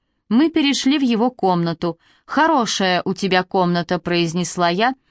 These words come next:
но тут же вспомнила, что несколько минут назад уже говорила это.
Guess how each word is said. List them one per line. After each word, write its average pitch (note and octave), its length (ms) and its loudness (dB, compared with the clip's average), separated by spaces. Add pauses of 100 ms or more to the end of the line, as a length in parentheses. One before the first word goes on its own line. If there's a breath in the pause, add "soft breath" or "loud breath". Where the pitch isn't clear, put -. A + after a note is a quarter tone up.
(180)
но A3+ 160 2
тут B3 260 -2
же B3 120 0
вспомнила, G#3+ 600 0
что G3 380 0
несколько G3+ 580 -2
минут G3 320 0
назад F#3+ 460 0 (220 soft breath)
уже A3 320 0
говорила B3 720 0
это. D3 440 -4